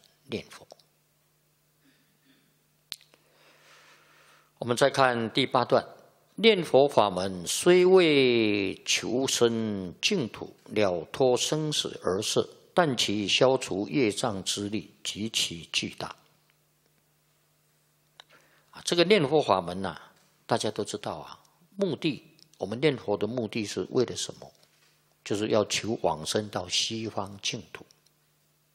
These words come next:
往生到西方净土啊，我们才能够了脱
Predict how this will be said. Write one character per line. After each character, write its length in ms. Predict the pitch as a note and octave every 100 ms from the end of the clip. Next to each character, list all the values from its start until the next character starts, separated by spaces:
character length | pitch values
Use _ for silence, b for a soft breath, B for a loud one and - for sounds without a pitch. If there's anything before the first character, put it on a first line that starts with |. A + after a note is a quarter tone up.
| _ _ _ _ _ _ _ b b b b
往 180 | A#2+ A#2
生 160 | E3
到 140 | E3 D#3+
西 240 | - D#3+
方 180 | D3 D3
净 220 | F3 C3
土 160 | - E2
啊， 220 | D#2 - _ b b b _
我 100 | F#2
们 160 | G2 F#2+
才 280 | - F#2
能 180 | G#2 F#2+
够 320 | F2+ G#2 - - _ _ _ _ _ _ _ _ -
了 320 | F2+ D2+ C#2
脱 500 | - G#2 G2 G2